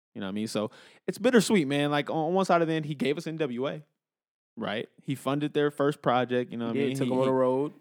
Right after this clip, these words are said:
Speaker 1: he, he took him on the road. He is, he's part of the reason, whether we like it or not, he's part of the reason.
Speaker 2: He's history.
Speaker 1: Yeah, he's part of hip-hop history. He's part of the reason that we have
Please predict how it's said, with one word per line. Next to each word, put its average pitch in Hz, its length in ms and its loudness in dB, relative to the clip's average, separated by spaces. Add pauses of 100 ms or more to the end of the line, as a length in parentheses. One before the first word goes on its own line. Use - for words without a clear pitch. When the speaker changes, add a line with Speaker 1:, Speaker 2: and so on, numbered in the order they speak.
Speaker 1:
he, 131 100 -2
he 120 240 -6
took 120 180 -2
him 151 120 4
on 151 80 6
the 156 60 6
road. 139 340 6
He 143 180 0
is, 127 220 -2
he's 143 320 -4 (320)
part 175 240 6
of 185 100 -4
the 202 80 2
reason, 196 480 6
whether 139 180 6
we 131 120 2
like 139 160 2
it 160 80 0
or 160 40 0
not, 156 200 0
he's 127 100 -6
part 139 220 2
of 147 60 2
the 151 80 4
reason. 143 260 4
Speaker 2:
He's 185 80 2
history. 180 640 2
Speaker 1:
Yeah, 180 240 4 (140)
he's 165 160 -2
part 185 200 12
of 190 60 12
hip-hop 196 260 10
history. 185 380 4
He's 143 140 -2
part 165 200 4
of 160 60 4
the 156 60 2
reason 147 220 2
that 123 120 0
we 135 140 0
have 139 340 2